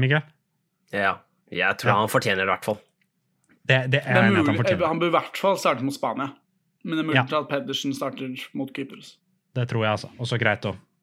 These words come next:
Speaker 1: rullere siden det er tre kamp-, nei, tre dager mellom de to kampene. Eh,
Speaker 3: Mm.
Speaker 1: og så Bjørkan tror jeg på høyre benk-, nei, på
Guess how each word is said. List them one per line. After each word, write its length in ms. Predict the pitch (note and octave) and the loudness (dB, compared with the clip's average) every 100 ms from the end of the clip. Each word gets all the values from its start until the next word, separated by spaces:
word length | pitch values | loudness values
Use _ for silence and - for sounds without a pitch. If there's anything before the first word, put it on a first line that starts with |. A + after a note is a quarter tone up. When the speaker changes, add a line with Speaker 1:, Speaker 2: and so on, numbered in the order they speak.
| - | -12
Speaker 1:
rullere 480 | D#3 D3+ D3+ G#2+ G2+ | -2 2 4 2 0
siden 160 | A2+ | 0
det 80 | G#2+ | 0
er 80 | G#2+ | 2
tre 140 | A#2 G#2 | 0 2
kamp-, 180 | G2+ A2 | 0 4
nei, 80 | A#2 A#2 | 2 4
tre 160 | A#2 | 2
dager 320 | G#2+ G2+ F#2 G2+ | 2 0 -2 -2
mellom 280 | G2+ G#2 G#2 | -2 -2 -2
de 80 | |
to 140 | G2+ G#2+ | -2 0
kampene. 380 | A#2+ A2 C3+ E3+ - - - - | 0 2 2 2 0 -10 -12 0
Eh, 220 | D3+ D#3 | 4 6
Speaker 3:
Mm. 40 | D3+ | 4
Speaker 1:
og 60 | |
så 120 | D#3+ D3+ | 4 4
Bjørkan 340 | D#3 B2 B2 | 4 4 2
tror 140 | B2 A#2 | 4 2
jeg 80 | |
på 100 | B2 | 2
høyre 160 | A#2 G#2+ | 2 2
benk-, 240 | G#2+ - | 0 -2
nei, 200 | C#3+ B2+ | 2 2
på 120 | B2+ | 2